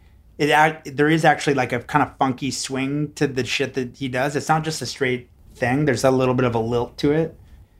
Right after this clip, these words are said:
Like, the, the thing in New Orleans, which is so amazing, is that all the, there's all the second line music, which is, like, people, like, normally today, if it wasn't covid, I would hear, there'd be a band in the street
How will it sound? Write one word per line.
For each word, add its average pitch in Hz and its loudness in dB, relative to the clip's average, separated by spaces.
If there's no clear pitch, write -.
Like, 147 2
the, 160 2
the 156 0
thing 196 4
in 185 4
New 143 4
Orleans, 143 4
which 120 -4
is 117 -2
so 139 4
amazing, 123 0
is 123 -4
that 131 -4
all 135 2
the, 120 0
there's 143 2
all 151 6
the 131 -2
second 151 2
line 131 4
music, 123 0
which 120 -2
is, 123 -2
like, 123 0
people, 156 4
like, 127 0
normally 170 4
today, 131 0
if 135 -4
it 135 4
wasn't 131 4
covid, 127 0
I 135 2
would 123 2
hear, 135 0
there'd 131 0
be 131 2
a 123 2
band 131 2
in 123 2
the 120 0
street 127 -4